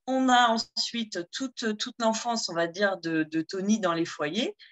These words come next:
Et avec le constat suivant, c'est-à-dire que, euh, euh, ça, c'est, ça, c'est une réalité, c'est-à-dire qu'il y a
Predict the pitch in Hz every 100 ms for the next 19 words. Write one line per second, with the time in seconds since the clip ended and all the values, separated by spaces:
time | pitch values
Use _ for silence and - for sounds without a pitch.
0 | _ - 262 254 220 226 220 190 - 185
1 | - 208 190 - 175 247 349 - 190 175
2 | 202 208 - 185 185 170 127 127 _ _
3 | _ - 156 147 143 139 131 135 220 202
4 | 196 165 151 - 160 - 160 - 156 151
5 | 160 156 185 208 330 - 180 170 190 185
6 | - 170 175